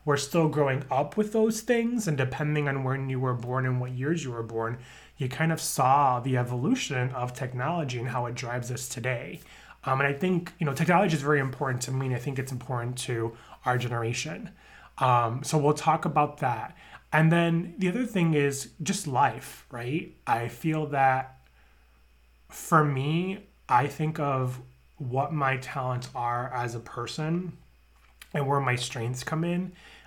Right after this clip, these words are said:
And when I do these episodes where it's just me talking and serving you content and bringing all the information, whether it's from a conversation I was inspired by or something that I read that inspired me or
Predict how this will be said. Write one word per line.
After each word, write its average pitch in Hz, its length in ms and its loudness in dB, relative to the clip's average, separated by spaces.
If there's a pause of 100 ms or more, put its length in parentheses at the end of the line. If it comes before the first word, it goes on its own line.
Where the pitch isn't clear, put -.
(160)
And 123 360 4
when 131 100 2
I 135 120 0
do 139 260 -2
these 131 460 0
episodes 127 840 -2
where 123 140 -2
it's 127 140 -4
just 151 280 -2
me 139 220 -4
talking 135 600 0
and 110 200 -6 (340)
serving 143 440 2
you 139 100 -2
content 127 840 0
and 120 280 -4
bringing 127 360 -2
all 120 160 -4
the 123 140 -2
information, 123 760 -4
whether 117 300 -2
it's 117 100 -6
from 127 220 -4
a 113 40 -2
conversation 123 720 -6
I 123 60 -2
was 113 140 -6
inspired 165 540 -2
by 196 400 0 (360)
or 131 160 2
something 143 500 2
that 131 120 0
I 120 80 2
read 127 280 -2
that 127 100 2
inspired 143 600 2
me 147 240 -2
or 123 340 -2